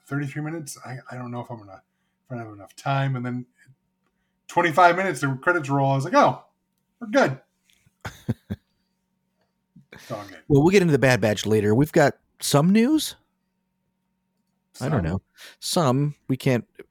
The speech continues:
Speaker 2: if it's believable or not, I, I don't know. Uh, but some, some people are, you know, some people are saying, uh, that The Acolyte is coming out June fifth in the summer.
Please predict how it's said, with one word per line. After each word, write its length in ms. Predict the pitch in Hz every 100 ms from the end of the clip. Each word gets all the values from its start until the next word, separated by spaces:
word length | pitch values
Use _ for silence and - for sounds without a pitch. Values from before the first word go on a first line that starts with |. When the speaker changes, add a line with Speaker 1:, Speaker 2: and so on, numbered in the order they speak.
| - - - -
Speaker 2:
if 160 | 113
it's 140 | 113 -
believable 420 | 104 107 104 95
or 80 | 92
not, 260 | 92 113
I, 160 | 90 92
I 80 | 101
don't 220 | 95 92
know. 340 | 170 143 117 139 _ _ - _ _ -
Uh, 180 | 92 90
but 160 | 90 92
some, 540 | - 165 202 135 170
some 220 | - 185
people 300 | 185 160 135
are, 100 | 123
you 80 | 120
know, 120 | 95
some 200 | 82 120
people 200 | 120 117 104
are 20 |
saying, 580 | - 127 123 123 127 127 - - - _ _ _
uh, 360 | 92 90 82 -
that 140 | 107
The 100 | 104
Acolyte 540 | 110 160 120 92 95 104 _ _ _ _ _
is 100 | 107
coming 280 | - 117 107
out 180 | 113 107
June 280 | 104 131 127
fifth 640 | - 147 151 - - - -
in 80 |
the 80 | 92
summer. 420 | 80 127 - -